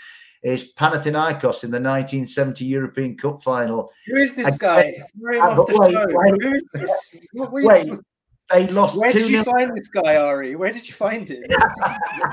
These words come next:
Speaker 1: But they lost two nil to Ajax.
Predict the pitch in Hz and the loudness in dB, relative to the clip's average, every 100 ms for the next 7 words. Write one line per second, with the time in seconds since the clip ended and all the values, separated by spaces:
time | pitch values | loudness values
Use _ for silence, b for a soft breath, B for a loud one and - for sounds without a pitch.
0 | - 196 - - 190 - - 160 B 143 | -4 -4 -4 -6 -8 -8 -8 -8 B -18
1 | B B 143 _ 190 175 - - 180 175 | B B -20 _ 4 4 2 -2 -2 0
2 | 214 - - - 247 226 226 - 196 185 | 0 -2 -4 -4 -2 -2 -2 -2 -4 0
3 | 190 147 117 110 - - - - _ | 0 2 -2 -6 -10 -10 -10 -12 _